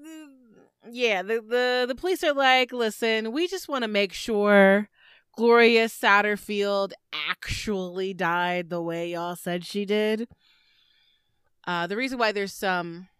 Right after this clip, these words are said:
suspicion is because, uh, Gloria worked for them for twenty years. So she was there through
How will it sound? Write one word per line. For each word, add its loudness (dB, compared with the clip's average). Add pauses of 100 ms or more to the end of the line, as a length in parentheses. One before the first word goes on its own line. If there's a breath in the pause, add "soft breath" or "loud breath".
suspicion -2
is -10
because, -8
uh, -10
Gloria -4
worked -4
for -8
them -6
for -14
twenty -12
years. -12 (320 soft breath)
So -6
she -2
was -8
there -2
through -10